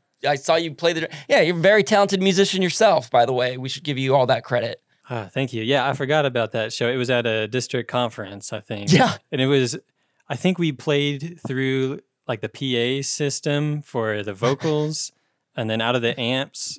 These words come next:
Speaker 2: for the guitars. So it was, like, pretty awful sounding. <laughs>
Speaker 1: It probably sounded
Speaker 2: But
Speaker 1: terrible,
Speaker 2: it was
Speaker 1: but
Speaker 2: good. It was good times. Yeah.
Speaker 1: Yeah, that's what I, but for me, as someone who hadn't been to a ton of concerts and, and seeing people that I knew and loved on stage, I was,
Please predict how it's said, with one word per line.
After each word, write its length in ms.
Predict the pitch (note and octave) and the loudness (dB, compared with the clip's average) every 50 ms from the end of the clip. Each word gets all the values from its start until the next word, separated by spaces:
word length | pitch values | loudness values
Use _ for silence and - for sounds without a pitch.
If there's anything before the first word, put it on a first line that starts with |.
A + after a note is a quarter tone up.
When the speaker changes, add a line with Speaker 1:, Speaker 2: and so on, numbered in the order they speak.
| - _ | -16 _
Speaker 2:
for 340 | - - C#3+ B2+ A#2 A2+ | -10 -6 -4 -2 -2 -2
the 200 | A2+ A2+ A2+ G#2+ | -2 -4 -4 -4
guitars. 600 | G#2 A#2 - - A#2+ A#2+ B2+ C3 C3+ C#3 C3 - - E3+ _ _ | -6 -6 -4 -2 0 0 0 0 -2 -2 -4 -6 -8 -12 _ _
So 180 | - - B2+ A#2+ | -8 -4 -2 -2
it 140 | A#2+ B2 C3+ | -2 0 0
was, 200 | C#3+ C3+ B2 A2 | 0 0 0 0
like, 300 | A2+ G#2 G2+ G2+ - _ _ _ _ _ _ _ _ _ - | -2 -4 -4 -8 -12 _ _ _ _ _ _ _ _ _ -4
pretty 180 | C#3 C#3 B2+ A#2 | -4 -2 0 0
awful 320 | A#2 A#2+ F3 - A#2+ A2 | 0 -2 -2 -2 -4 -4
sounding. 480 | - A#2+ G#2+ G2+ G2+ G#2+ G#2 G2+ G2+ - _ | -2 -4 -4 -4 -4 -8 -10 -10 -12 -14 _
<laughs> 360 | _ _ _ _ - - - | _ _ _ _ -4 0 0
Speaker 1:
It 400 | F#3+ - C4 A3 - B3+ A3+ G3+ | 4 4 4 6 6 6 6 6
probably 420 | - A3+ F#3+ B3 C#4+ D4+ D#4 E4 C#4 | 6 6 6 8 6 8 6 6 4
sounded 340 | - - A#3 A#3 A3+ A3 F#3 | 4 4 6 6 6 4 4
Speaker 2:
But 40 | - | 6
Speaker 1:
terrible, 400 | G3 F#3+ G3+ G#3+ A#3 - C#4 C4+ B3 | 6 6 8 8 8 8 8 8 8
Speaker 2:
it 60 | E3 | 8
was 140 | F#3+ D#3 D3 | 6 6 8
Speaker 1:
but 100 | F#3+ F#3 | 8 8
Speaker 2:
good. 140 | F3+ D#3 C#3 - - - | 6 6 4 -2 -4 -2
It 0 | |
was 120 | D3+ C#3 | 0 2
good 140 | C3+ D#3+ D3+ | 2 2 4
times. 400 | - C#3 B2 G#2+ G#2 - - - - | 4 2 2 2 -2 -6 -8 -6 0
Yeah. 300 | C3+ B2+ A#2+ G#2 G2+ G#2+ _ _ _ _ _ _ _ - | 2 2 2 2 0 -4 _ _ _ _ _ _ _ 2
Speaker 1:
Yeah, 200 | G3 C#4 D4 A3+ | 4 6 6 6
that's 200 | F#3 F3+ B3 B3+ | 4 4 4 4
what 160 | C#4 C4 A#3+ - | 4 4 4 4
I, 40 | |
but 240 | G#3+ F3+ A3+ G#3+ - | 4 2 2 2 0
for 120 | - - A3 | 0 0 0
me, 460 | G#3+ G#3+ A3+ B3 B3+ B3 A3+ G3+ - | 2 2 2 4 4 4 4 2 2
as 180 | - E3+ F3 | 2 2 2
someone 220 | - - G#3+ G#3 F#3+ | 2 2 2 4 4
who 80 | F#3 | 4
hadn't 180 | F#3 F#3+ F#3+ F3+ | 4 4 4 2
been 120 | F#3 F#3 | 0 2
to 60 | F3+ E3 | 2 2
a 20 | |
ton 160 | D3+ F3 D#3 | 2 2 0
of 60 | D3 | 2
concerts 540 | - F#3+ G#3+ B3+ C4 - F3 E3 E3 D#3+ - - | 2 4 4 4 4 4 4 2 2 2 0 2
and, 360 | - E3+ E3 E3 D#3+ D#3 - | 4 4 4 4 2 0 0
and 180 | - E3 D#3+ D3+ | 0 0 0 0
seeing 200 | - - G3 F#3 | 2 0 2 2
people 220 | E3+ G3 - E3+ F3 | 0 -2 -2 0 2
that 120 | D#3 D#3+ | 2 2
I 80 | D#3+ D3+ | 2 2
knew 180 | D#3 E3+ E3 D#3+ | 2 2 2 2
and 100 | D3 C#3+ | 2 4
loved 220 | D#3+ F3+ F#3 E3+ | 4 2 4 2
on 140 | E3 D#3 D3 | 2 0 0
stage, 320 | - - G3 G#3 G3+ - | 0 0 2 2 4 4
I 140 | D#3+ F#3+ A#3 | 4 4 4
was, 200 | A#3+ F#3 D#3 | 4 4 2